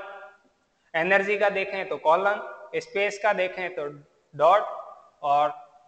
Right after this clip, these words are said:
यहाँ पे आप time का देखें तो single inverted comma, अर्थात हम यहाँ पे दोनों की बात करें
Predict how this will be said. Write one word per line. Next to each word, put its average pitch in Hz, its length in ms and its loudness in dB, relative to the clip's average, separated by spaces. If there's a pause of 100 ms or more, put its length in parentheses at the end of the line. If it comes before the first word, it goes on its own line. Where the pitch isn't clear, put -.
(1300)
यहाँ 151 220 4
पे 190 160 2
आप 180 240 4
time 165 340 0
का 202 120 6
देखें 175 420 -2
तो 180 100 -6
single 180 380 -2
inverted 170 680 -6
comma, 151 360 -2 (1500)
अर्थात 226 460 6
हम 226 140 -4
यहाँ 202 240 4
पे 233 160 0
दोनों 208 300 0
की 220 160 -4
बात 185 320 6
करें 170 200 2